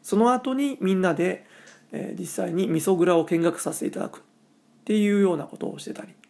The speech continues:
まあ、多いのは、今のところ多いのは、まあ、ここぞという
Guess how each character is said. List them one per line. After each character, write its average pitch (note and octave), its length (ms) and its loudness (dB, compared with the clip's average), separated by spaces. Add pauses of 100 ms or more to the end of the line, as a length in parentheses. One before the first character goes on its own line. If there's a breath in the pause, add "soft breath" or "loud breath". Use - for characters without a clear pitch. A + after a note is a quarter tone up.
(160)
ま A3+ 120 4
あ、 - 120 -8 (720 loud breath)
多 C4 200 2
い B3+ 40 -2
の C4 140 -2
は、 C4+ 180 2
今 G#3 160 2
の A3+ 80 -2
と B3 80 -4
こ A#3 120 4
ろ A#3+ 100 6
多 B3 80 2
い - 20 0
の A#3 140 0
は、 A#3+ 240 -2 (880 soft breath)
ま F#3 100 -2
あ、 - 20 -16
こ - 100 -12
こ G3 120 4
ぞ G3 100 2
と D#3+ 200 2
い C#3+ 200 -2
う - 140 -4